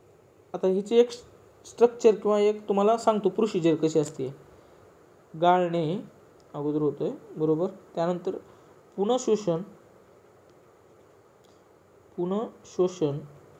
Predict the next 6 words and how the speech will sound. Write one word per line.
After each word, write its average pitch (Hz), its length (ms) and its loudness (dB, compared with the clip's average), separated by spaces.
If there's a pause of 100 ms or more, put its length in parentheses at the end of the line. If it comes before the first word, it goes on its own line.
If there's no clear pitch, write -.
(880)
त्यानंतर 190 460 0
स्त्रावणे, 180 1080 2 (1800)
त्यानंतर 170 320 -6
काय? 196 180 -2 (260)
स्त्रावणे, 190 640 -2 (560)
त्यानंतर 175 440 0